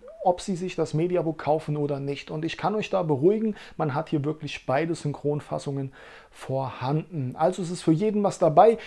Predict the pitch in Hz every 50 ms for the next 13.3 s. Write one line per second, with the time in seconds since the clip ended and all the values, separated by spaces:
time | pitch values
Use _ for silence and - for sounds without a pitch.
0 | - - - 180 180 170 - - 240 233 240 - 220 202 175 190 196 - - 196
1 | 190 185 170 156 170 185 170 175 160 139 135 143 175 208 214 214 208 202 175 156
2 | 165 175 170 - - - - - - - 143 165 175 175 - 156 147 - - -
3 | - 185 185 175 180 151 170 165 151 - 175 165 151 165 175 170 - - - -
4 | 170 156 - - 156 156 143 123 - 165 202 220 - 190 156 135 143 151 160 165
5 | 156 135 - 190 202 - - 202 196 180 165 175 175 - - - 165 143 - 151
6 | 143 180 180 175 - - - 160 160 160 160 160 156 - 156 139 - - 147 -
7 | - - - 151 165 175 - - - - - 160 160 160 160 156 - - 151 156
8 | 156 - - - - - 160 147 139 151 151 135 - - 175 180 180 180 165 160
9 | - 165 151 - - - - 151 135 110 147 202 208 202 190 - 165 160 - -
10 | - 170 160 156 - - 151 135 120 123 131 139 139 135 139 - 139 139 - 135
11 | 131 147 175 196 175 175 165 - 165 156 - - - 160 151 - - 147 123 143
12 | 151 165 165 151 143 131 131 151 160 151 139 143 180 185 180 156 151 - 156 165
13 | 165 165 156 143 156 156